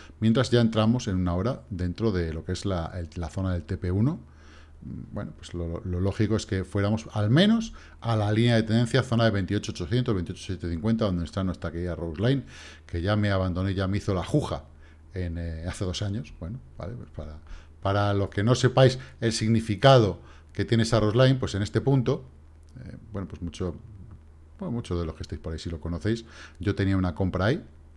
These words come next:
y me, <laughs> me dejó vendido. Entonces, bueno, a ver, eh, fue, fue la última compra, no quiere decir que no comprase nada, pero que la última compra estaba ahí y dije, "Voy a dejar esta línea porque tarde o temprano la perderemos". Alguno me decía que estaba loco.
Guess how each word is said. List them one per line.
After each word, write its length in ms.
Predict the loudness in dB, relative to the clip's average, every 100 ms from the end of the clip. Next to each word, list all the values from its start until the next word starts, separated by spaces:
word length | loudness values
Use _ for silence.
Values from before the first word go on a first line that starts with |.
| -20 -18 -6
y 180 | -4 -4
me, 420 | -4 -4 -6 -8 -14 -14 -6
<laughs> 360 | -2 2 2 2
me 100 | 2
dejó 340 | 0 -6 -4
vendido. 400 | -4 -2 -4 -6 -14 -16 -16 -14 -8
Entonces, 360 | -6 -2 -2
bueno, 200 | -2 -8 -10 -10
a 120 | 0 6
ver, 240 | 6 4 -4
eh, 140 | -6
fue, 220 | -2 0
fue 160 | 2 4
la 120 | 6
última 300 | 6 4 2
compra, 280 | 4 2 2
no 120 | -2
quiere 160 | 0 0
decir 160 | 0
que 120 | 0 0
no 140 | 0
comprase 400 | 0 0 0 4
nada, 240 | 4 4
pero 220 | 2 -6 -4
que 120 | -6
la 100 | -6
última 320 | 0 2 4
compra 260 | 4 2 0
estaba 280 | 0 2
ahí 140 | 2 0 -6 -14 -4
y 80 | -2
dije, 200 | -2 -4
"Voy 400 | -2 4 4 4
a 40 |
dejar 240 | 0 -2
esta 180 | -2 -2
línea 280 | -2 -2 -2
porque 200 | -4 -4
tarde 220 | -2 -2
o 40 | -2
temprano 340 | -2 -2 -2
la 120 | -2
perderemos". 540 | -2 0 0 -2 -4 -8
Alguno 260 | -8 -8
me 100 | -8
decía 160 | -6 -8
que 60 |
estaba 220 | -8 -8 -8
loco. 240 | -4 0